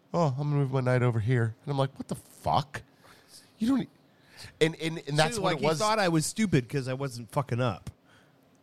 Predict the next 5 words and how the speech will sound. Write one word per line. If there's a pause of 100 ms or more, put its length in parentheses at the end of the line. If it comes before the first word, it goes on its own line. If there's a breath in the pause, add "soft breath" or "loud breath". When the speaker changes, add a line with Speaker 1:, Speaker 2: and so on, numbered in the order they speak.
(840 loud breath)
Speaker 1:
Well,
it, (460 loud breath)
<laughs>
he
just,